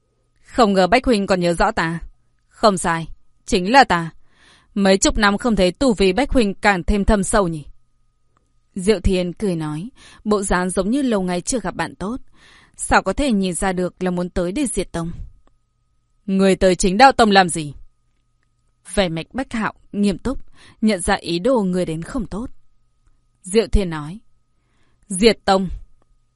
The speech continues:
Lập tức, vẻ mặt Bách Hạo hoảng sợ,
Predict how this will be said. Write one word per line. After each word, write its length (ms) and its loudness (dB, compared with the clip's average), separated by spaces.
Lập 340 0
tức, 140 -2
vẻ 240 0
mặt 240 -6
Bách 140 -6
Hạo 260 -4
hoảng 340 -4
sợ, 260 -6